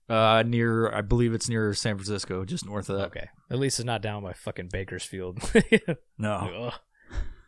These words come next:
Speaker 1: Yeah, there's <laughs>
Speaker 2: Go
Speaker 1: That's
Speaker 2: down to
Speaker 1: where
Speaker 2: fucking L A. <laughs>
Speaker 1: Yeah.
Speaker 2: Hook over. Oh, man. That'd be terrible.
Speaker 1: I've been looking at, uh, some pictures of San Francisco, and, like, it looks
Speaker 2: Was there
Speaker 1: very
Speaker 2: people shitting on the sidewalk?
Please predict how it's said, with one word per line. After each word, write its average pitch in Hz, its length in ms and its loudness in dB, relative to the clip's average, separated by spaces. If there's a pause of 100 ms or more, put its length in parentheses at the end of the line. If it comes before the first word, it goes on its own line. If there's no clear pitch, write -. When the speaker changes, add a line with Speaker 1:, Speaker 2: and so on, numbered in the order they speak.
(720)
Speaker 1:
Yeah, 107 220 0
there's 101 200 -2
<laughs> - 520 -2 (680)
Speaker 2:
Go - 100 6
Speaker 1:
That's 139 40 4
Speaker 2:
down 143 120 8
to 135 40 6
Speaker 1:
where 135 40 0
Speaker 2:
fucking 139 280 2
L 131 200 4
A. 131 220 6 (200)
<laughs> - 220 -16
Speaker 1:
Yeah. - 200 4
Speaker 2:
Hook 185 260 4
over. 151 280 6 (760)
Oh, 131 320 -2
man. 107 400 -8
That'd 104 160 -12
be 98 120 -10
terrible. 98 180 -4
Speaker 1:
I've 117 60 4
been 123 80 4
looking 123 160 6
at, 110 140 2
uh, 101 300 4
some 110 180 -2
pictures 107 380 4
of 92 260 -6 (640)
San 104 260 -2
Francisco, 101 580 -4 (420)
and, 104 120 -4
like, 98 180 -4
it 104 80 0
looks 107 260 -2
Speaker 2:
Was 113 60 -8
there 110 180 8
Speaker 1:
very 110 60 8
Speaker 2:
people 139 180 6
shitting 135 360 2
on 127 80 0
the 117 60 -2
sidewalk? 120 420 2